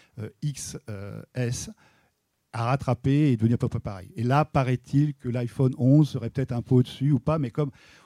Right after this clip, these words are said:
au final, il vient à peine d'arriver, on n'a pas encore vu de film, on les a pas testés, donc on va peut-être pas se mouiller dessus. Mais toujours est-il que, ah oui, voilà, ça y est, <laughs> je reviens à ce que je voulais dire. Ce qui est aussi impressionnant, c'est cette capacité de filmer et de photographier en H D R.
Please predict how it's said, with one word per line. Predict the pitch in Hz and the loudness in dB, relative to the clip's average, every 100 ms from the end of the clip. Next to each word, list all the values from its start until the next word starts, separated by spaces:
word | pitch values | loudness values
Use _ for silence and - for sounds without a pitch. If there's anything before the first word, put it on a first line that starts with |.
| - | -6
au | - | -4
final, | 131 143 156 127 | -2 0 0 0
il | |
vient | 127 | 0
à | 135 | 0
peine | 131 143 131 | 2 2 2
d'arriver, | 117 113 110 143 | 0 0 0 2
on | 135 113 | 2 0
n'a | 104 | 0
pas | 113 | -2
encore | 117 104 | -2 -6
vu | 110 | -6
de | |
film, | - 143 131 | -4 0 0
on | |
les | 107 | -2
a | 107 | -6
pas | 107 | -8
testés, | 110 - 135 | -8 -6 -6
donc | 117 | -4
on | 98 | -8
va | 101 | -10
peut-être | 110 - | -12 -4
pas | 113 | -4
se | 120 | -2
mouiller | 110 110 | -4 -4
dessus. | - 95 - - - - | -6 -16 -16 -20 -18 -12
Mais | 117 | -4
toujours | 147 160 160 | 0 2 0
est-il | - 190 185 | -2 -2 -2
que, | - 135 131 _ _ - - - | -6 -8 -8 _ _ -20 -16 0
ah | 143 | 0
oui, | |
voilà, | 101 117 | 0 -4
ça | - | -6
y | 113 | -6
est, | 101 | -4
<laughs> | - | -4
je | - | -6
reviens | - - 220 | -8 -14 -14
à | |
ce | - | -18
que | - | -14
je | - | -12
voulais | 151 | -12
dire. | 113 - - - 185 | -16 -20 -20 -18 -16
Ce | - | -6
qui | 151 | 0
est | |
aussi | 160 - 180 | 0 2 0
impressionnant, | 156 151 - 143 143 175 | 2 0 -2 -2 0 0
c'est | 151 135 | -2 -6
cette | 113 123 - - | -6 -8 -8 -8
capacité | 156 156 139 135 - 160 160 _ | -4 -2 -2 -6 0 0 0 _
de | 110 107 | -4 -4
filmer | - 147 139 156 | -2 0 2 2
et | 170 | 0
de | |
photographier | - - 120 110 - 143 | -4 -4 -2 -4 -2 -2
en | |
H | 117 120 | 0 -2
D | 120 117 | -4 -2
R. | 170 | -2